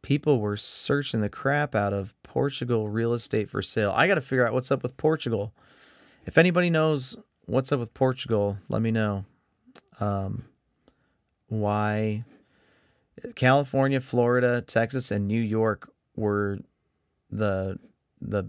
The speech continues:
highest subregions that were searching it or whatever. Um, that's interesting.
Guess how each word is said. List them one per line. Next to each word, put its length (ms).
highest 600
subregions 1120
that 180
were 320
searching 480
it 100
or 40
whatever. 420
Um, 600
that's 220
interesting. 680